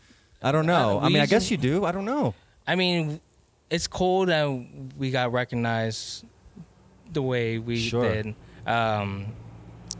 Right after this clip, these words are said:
Speaker 2: but we just wanted to open up a restaurant as friends, um, and just go from there. Like, we, like, there was in the back, not in the background, like, we wanted to be on the list, right? But we didn't s-, expect to be so high.
Speaker 1: Sure.
Speaker 2: We were just, like, hoping, like, yeah, we'll get mentioned on the list.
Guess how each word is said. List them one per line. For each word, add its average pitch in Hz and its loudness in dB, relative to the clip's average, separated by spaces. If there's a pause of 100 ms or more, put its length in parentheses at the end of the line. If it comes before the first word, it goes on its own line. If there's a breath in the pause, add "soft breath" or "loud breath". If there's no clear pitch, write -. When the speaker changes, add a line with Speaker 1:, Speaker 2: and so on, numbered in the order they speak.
(140)
Speaker 2:
but 147 -2
we 156 0
just 175 0
wanted 139 2
to 131 -2
open 127 0
up 120 0
a 123 -4 (100)
restaurant 127 -2
as 123 -4
friends, 117 -4 (360 loud breath)
um, 113 0
and 113 0
just 110 -8
go 113 -2
from 113 -4
there. 110 0
Like, 107 -4
we, 139 -2 (480 loud breath)
like, 147 -8
there 180 2
was 196 0 (880)
in 165 -2
the 160 2
back, 156 0
not 185 0
in 151 0
the 143 -4
background, 131 -2
like, 127 -2
we 160 0
wanted 151 0
to 156 -8
be 151 0
on 151 0
the 151 0
list, 156 0
right? 156 0 (340 loud breath)
But 123 -2
we 143 0
didn't 139 0
s-, - -4 (120)
expect 131 -6
to 135 -8
be 135 -6
so 123 -2
high. 123 -2
Speaker 1:
Sure. - -6
Speaker 2:
We 143 0
were 156 0
just, 147 -2
like, 131 -2
hoping, 139 0
like, 123 -2
yeah, 175 0
we'll 160 -2
get 139 -2
mentioned 120 -2
on 113 -2
the 117 -2
list. 117 0